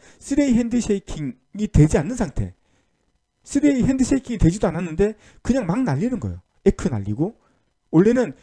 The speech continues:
신 날리고 신 날리고 신 에크 날리고 에크 날리면 쓰리웨이 핸드쉐이킹이 되는데 그냥 디도스가 여러 군데에서 피씨에서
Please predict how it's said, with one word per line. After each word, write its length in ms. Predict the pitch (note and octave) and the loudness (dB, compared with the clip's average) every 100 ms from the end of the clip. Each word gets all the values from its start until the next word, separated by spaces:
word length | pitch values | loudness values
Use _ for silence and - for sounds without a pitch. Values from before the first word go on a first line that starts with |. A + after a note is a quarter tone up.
| _ | _
신 340 | - D4+ D4 | 0 0 2
날리고 520 | A3 B2+ A#2 F3 C3 A2+ | -2 -2 -2 -2 -2 -4
신 280 | - B3+ A#3 | -6 -4 -4
날리고 500 | B2 A#2 E3 C#4 _ _ | -4 -4 -4 -6 _ _
신 220 | - C4+ | -6 -2
에크 180 | C4 A3+ | -2 -4
날리고 520 | F3+ A#2 B2+ A3 B3+ - _ | -8 -8 -6 -6 -6 -14 _
에크 180 | A#3 - | -4 -2
날리면 540 | B3 B2 C3+ G#3 C3 - _ | -2 -2 -2 -2 -2 -8 _
쓰리웨이 300 | - C4 A#3 | -8 -2 0
핸드쉐이킹이 840 | A#3 A#3 A3 A#3 - G#3 E3+ C#3 | 0 -2 -2 -2 -4 -6 -6 -6
되는데 480 | - B2 B2 F3+ A#2 _ - - | -6 -4 -2 -4 -4 _ -20 -16
그냥 320 | - D4+ E3+ - | -8 -8 -8 -10
디도스가 680 | - G#3+ C#4+ - E3 F3+ A2 _ _ D#3 | 0 2 2 2 -2 -4 -6 _ _ 4
여러 180 | F#3 B3+ | 4 4
군데에서 480 | A#3 E3+ D#3+ G3+ G#3 | 0 -2 -2 -6 -2
피씨에서 560 | - - E3 F3+ B2 | -2 0 -4 -4 -10